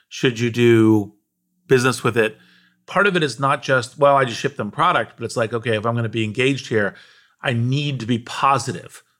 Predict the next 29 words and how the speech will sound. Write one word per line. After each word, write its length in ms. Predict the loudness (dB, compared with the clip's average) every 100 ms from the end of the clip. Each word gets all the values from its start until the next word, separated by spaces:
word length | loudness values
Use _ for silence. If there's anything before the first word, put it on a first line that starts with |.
| _
on 240 | -2 -2 0
the 100 | -4
humanity, 600 | -4 -4 -4 -6 -8 -6
on 180 | -4 -4
the 80 | -4
human 240 | -4 -4
rights 240 | -4 -6 -6
things. 240 | -10 -10 -18 -20 -20 _
What 180 | 0 2
are 60 |
the 60 | 2
things 220 | 0 0
I 80 | 0
do?" 200 | 4 4
It 80 | 2
might 160 | -4 -4
be 100 | 0
ways 320 | 2 2 0
that 100 | -2
I 320 | -2 -2 -4 -8 _ _ _
participate 440 | -16 -14 -2 -2 -2
in 120 | -12
communities. 680 | -4 0 2 4 4 2
It 60 | -2
may 100 | -2
be 140 | -2
ways 320 | 2 4 2 0
that 100 | -2
I 320 | -2 -2